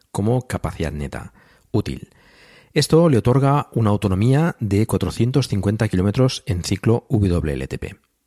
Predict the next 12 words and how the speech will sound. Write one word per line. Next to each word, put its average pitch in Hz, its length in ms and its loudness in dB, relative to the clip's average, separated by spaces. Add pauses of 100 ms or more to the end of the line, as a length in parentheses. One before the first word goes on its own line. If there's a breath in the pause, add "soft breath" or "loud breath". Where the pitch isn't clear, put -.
(920 soft breath)
El 127 140 2
Taycan 175 440 2
presenta 143 640 2
dos 117 260 2
puertos 101 300 0
de 87 100 -2
carga. 67 400 -8 (720 loud breath)
Uno 175 200 6
en 127 80 6
el 107 100 4
lateral 104 340 2
derecho, 139 460 2